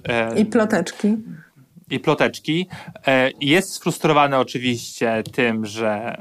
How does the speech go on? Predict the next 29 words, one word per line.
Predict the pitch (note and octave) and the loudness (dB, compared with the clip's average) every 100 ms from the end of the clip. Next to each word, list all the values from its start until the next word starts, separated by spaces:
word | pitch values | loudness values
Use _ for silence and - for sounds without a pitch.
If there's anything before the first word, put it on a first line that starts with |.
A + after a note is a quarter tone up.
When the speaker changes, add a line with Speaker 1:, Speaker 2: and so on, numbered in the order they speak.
| - | -16
Speaker 1:
mm, | B2+ A#2 A#2+ - | -18 -16 -18 -12
no, | C3 | -4
nie | C3 | -2
może | C3 C3 A#2+ | 0 0 -2
spełniać | - B2+ A#2+ A2+ G#2+ | -2 -2 0 -2 -4
się, | - B2 A2+ A2+ - | -4 -2 -2 -4 -8
e, | A#2 A2 A2 G#2+ G#2 _ _ _ _ _ _ _ _ | -6 -4 -4 -6 -12 _ _ _ _ _ _ _ _
no, | D#3 | 4
nie | E3+ | 6
może | G3 F3+ | 6 4
być | D3 E3+ E3+ | 4 2 2
sobą | - F#3 C#3 B2+ | 2 4 6 4
po | B2 | 2
prostu. | B2 B2+ - C#3 E3+ | 0 -2 0 0 0
Speaker 2:
No, | F3+ - | -4 2
nic | G#3 F3 - | 2 2 0
dziwnego, | G3 A3+ G3 | 2 2 4
że | C#3+ B2 | 4 4
Speaker 1:
E, | |
Speaker 2:
jest | A#2+ | 4
Speaker 1:
tylko | D3 F3+ | 0 2
Speaker 2:
sfrustrowany, | C3+ F3+ F3 E3+ F3 | 2 2 -2 -2 -2
nie? | F#3 A3 - - - | -2 -4 -6 -20 -16
Speaker 1:
Tak, | - C#3 A2+ A2+ | 0 4 4 2
no | C3+ | -4
i, | C3 C3 C3 | -2 -4 -8
no, | C3 C3+ C3+ | 0 2 2
oczywiście, | C3 - - - - A#2 | -2 -4 -6 -4 -2 0
ale, | B2 B2 A#2+ A#2 | 2 2 4 2